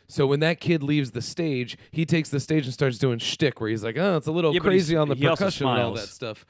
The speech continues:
Speaker 2: He, he smiles as that kid gets up to leave the stage.
Speaker 1: 'Cause he
Speaker 2: He,
Speaker 1: knows
Speaker 2: he,
Speaker 1: he's coming back.
Speaker 2: he re-, he revels in it.
Speaker 1: See, I think he knows he's coming back.
Speaker 2: I, I truly think that that moment is meant to be very vengeful, and that's why I,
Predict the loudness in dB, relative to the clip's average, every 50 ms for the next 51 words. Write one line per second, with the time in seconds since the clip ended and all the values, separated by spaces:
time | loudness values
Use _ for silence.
0 | _ -6 -4 -4 -2 -2 -2 -4 -4 -4 -2 0 2 2 2 2 0 -2 -4 -6
1 | -6 -6 -6 -6 -8 -8 -6 -6 -6 -6 -6 -8 -10 -8 -10 -8 -8 -10 -12 -12
2 | -10 -8 -8 -8 -6 -2 -2 0 0 2 2 2 2 2 0 -4 -4 -4 -4 -4
3 | -4 -4 -4 -2 -2 -2 -4 -6 -6 -4 -4 -6 -6 -2 -2 0 0 -2 -4 -8
4 | -10 -12 -12 -14 -16 -18 -10 -4 -2 0 2 2 0 0 0 0 2 2 2 0
5 | -2 -6 -8 -6 -6 -4 -4 -4 0 0 2 2 2 2 2 2 2 0 -2 -6
6 | -6 -6 -6 -6 -8 -8 -6 -4 -4 -4 -4 -6 -6 -4 -2 -2 -2 -2 -4 -6
7 | -6 -6 -6 -6 -8 -8 -6 -8 -8 -8 -8 -8 -6 -4 -2 -2 -2 -2 -2 -2
8 | -4 -4 -6 -6 -6 -6 -4 -4 -6 -10 -10 -6 -2 0 0 0 0 -2 -4 -4